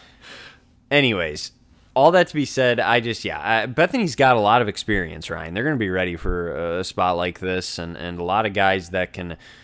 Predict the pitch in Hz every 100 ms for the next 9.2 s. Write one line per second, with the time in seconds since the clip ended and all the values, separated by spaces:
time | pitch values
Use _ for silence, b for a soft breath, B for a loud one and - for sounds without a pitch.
0 | B B B 127 123 - 127 110 123 120
1 | 110 117 107 - 113 113 110 113 101 -
2 | 107 104 107 101 98 98 95 90 90 101
3 | 101 - 98 95 90 - - 92 90 95
4 | 90 90 87 87 90 92 95 92 87 92
5 | 82 87 - - 80 80 87 - 107 90
6 | 101 85 107 107 98 131 - 117 113 110
7 | 113 107 101 98 107 113 107 101 107 101
8 | - 98 98 101 104 95 110 110 110 101
9 | 101